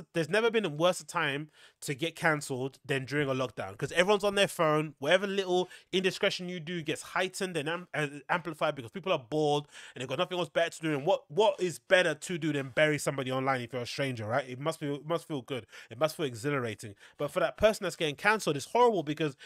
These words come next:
it seems like there's no way out of you, of the s-, of the flipping, um, quicksand that you're slowly being engulfed in. So there has to be some route to redemption,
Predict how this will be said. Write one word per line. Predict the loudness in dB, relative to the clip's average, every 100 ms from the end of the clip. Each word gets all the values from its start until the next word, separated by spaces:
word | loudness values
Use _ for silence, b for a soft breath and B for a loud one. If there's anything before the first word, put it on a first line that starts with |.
| B
it | -8
seems | -6 -6 -2
like | 0
there's | -2 -2
no | 0
way | 2 4 4
out | 4
of | 2 -8
you, | -6
of | -6
the | -6
s-, | -8 -6 -4
of | -4
the | -4 -6
flipping, | -6 -6 -2 -4 -2
um, | -6 -6
quicksand | -4 -4 -2 -4 -4
that | -4
you're | -4 -4 B B
slowly | -10 -2 0 0
being | -2 -2 -2 -2 -6 B B
engulfed | -4 4 6 6 4
in. | -6 -6 b b
So | b 4 8 8 8 -2 _ 0
there | 6
has | 6
to | 4
be | -2
some | 0 0 0
route | -2 -4
to | -4 -6
redemption, | -4 -4 -8 -10 -16